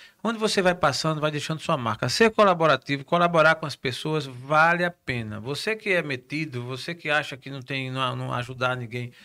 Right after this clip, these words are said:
não vale a pena, tá na contramão. Ajuda que isso volta pra você. Quando eu comecei minha carreira, garotão na empresa, era comum eu, quando ia ao banco pagar as contas, eu pagar as contas do, das pessoas, telefone, água, luz, essas coisas.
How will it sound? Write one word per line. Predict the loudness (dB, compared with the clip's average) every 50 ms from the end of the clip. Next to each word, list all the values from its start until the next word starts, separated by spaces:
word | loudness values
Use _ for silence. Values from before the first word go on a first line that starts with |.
| -20 -20 -20 -20 -20 -20 _ -8
não | -6 -4 -2
vale | 0 0 0
a | 0 -2
pena, | -2 -4 -4 -4 -4 -6 -6 -2
tá | 0 0 2
na | 2 0 -2
contramão. | -4 -6 -6 -4 -2 -2 -2 -2 -4 -8 -8 -10 -12 -14 -14 -16 -14 _ 0
Ajuda | 2 2 2 2 0 -4 -4 -2 -2 -4
que | -4 -4
isso | -8 -6 -6
volta | -2 0 0 0 0 -2
pra | -4 -4 -4
você. | -4 -4 -8 -10 -12 -12 -14 -16 -16 -20 -20 -20 -20 -14 _ -4
Quando | -4 -2
eu | -2
comecei | -2 -2 -2 -2 0 -2 0
minha | 0 0 0
carreira, | 0 -2 0 0 0 0 2
garotão | 4 4 4 4 4 2 0 -2 -2 -2 -2
na | -2 -4
empresa, | -6 -6 -6 -4 -4 -4 -4 -4 -8 -12 -14 _ -20 -20 -20 _ _ -6
era | -2 -2 -2
comum | 0 0 -2 -2 -2 -2 -2 0 2
eu, | 2 2 2 0
quando | 0 -2 0 0 2
ia | 2 2
ao | 2 0
banco | 0 -2 -2 -2 -4 -6 -8
pagar | -6 -6 -4 -2 -2
as | -4 -4
contas, | -4 -4 -4 -2 -2 -2
eu | 0
pagar | 2 2 2 4 2 0
as | 0
contas | -2 -4 -6 -6 -6 -8 -8
do, | -8 -6 -4
das | -4 -4 -4
pessoas, | -4 -6 -8 -8 -8 -8 -8 -8 -10 -8 -4
telefone, | -2 2 2 2 2 0 -2 -4 0 0 2 2 0 0 -2 -2 -2 -2 -4 -6 -6 -8 -8 -8 -8 -8 -6 -6 -2
água, | 0 0 2 2 2 0 -2 -2
luz, | -2 -4 -6 -6 -6 -8
essas | -10 -12 -12 -10
coisas. | -8 -6 -4 -4 -4 -6 -10